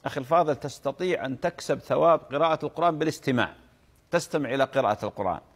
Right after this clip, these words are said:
إما ت-، تقول لأحد إخوانك ولا أولادك ولا أقاربك مثلًا: "اقرأوا علي القرآن." النبي عليه الصلاة والسلام سيد الخلق كان يقول للصحابة: "اقرأوا علي القرآن." فيقول ابن مسعود:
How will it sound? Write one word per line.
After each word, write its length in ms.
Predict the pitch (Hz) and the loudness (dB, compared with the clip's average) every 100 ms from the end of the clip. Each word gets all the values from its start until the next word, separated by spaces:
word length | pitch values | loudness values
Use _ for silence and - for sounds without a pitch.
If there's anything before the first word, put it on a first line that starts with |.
| _ - _ 139 | _ -20 _ -4
إما 280 | 156 151 | 0 0
ت-، 140 | 139 - | 0 -2
تقول 480 | 123 135 - 139 127 | 0 0 0 0 2
لأحد 380 | 110 131 131 | 0 0 -2
إخوانك 560 | - 131 131 127 117 - | -2 0 2 2 0 -4
ولا 220 | 110 107 | -2 0
أولادك 560 | 95 120 131 117 110 110 | 2 4 4 4 -2 -4
ولا 300 | 107 104 98 | -2 0 0
أقاربك 500 | - 113 113 131 107 | 2 2 2 0 -4
مثلًا: 200 | 117 - - - | -6 -6 -8 -2
"اقرأوا 400 | 208 202 170 139 | 0 2 2 4
علي 280 | 139 139 135 | 4 2 0
القرآن." 380 | - 127 120 - - | -2 -2 -2 -2 -2
النبي 400 | 190 208 180 143 | -2 2 0 2
عليه 200 | 131 151 | 2 2
الصلاة 380 | 147 - 147 139 135 | 2 0 2 2 0
والسلام 440 | 117 - 120 101 | -8 -2 -2 -2
سيد 340 | - 190 180 | -2 0 2
الخلق 380 | 135 120 120 127 - _ _ _ | 0 2 0 0 -10 _ _ _
كان 160 | - 151 | -2 0
يقول 260 | 160 165 165 | 0 0 -2
للصحابة: 420 | 151 160 165 156 | -4 -2 0 0
"اقرأوا 480 | - - 170 117 110 | 0 0 0 0 2
علي 220 | 135 131 | 2 0
القرآن." 400 | - 110 87 69 | -2 -2 -2 0
فيقول 400 | 139 151 156 165 | 2 2 4 2
ابن 100 | 151 | 0
مسعود: 400 | 160 143 151 | -4 0 0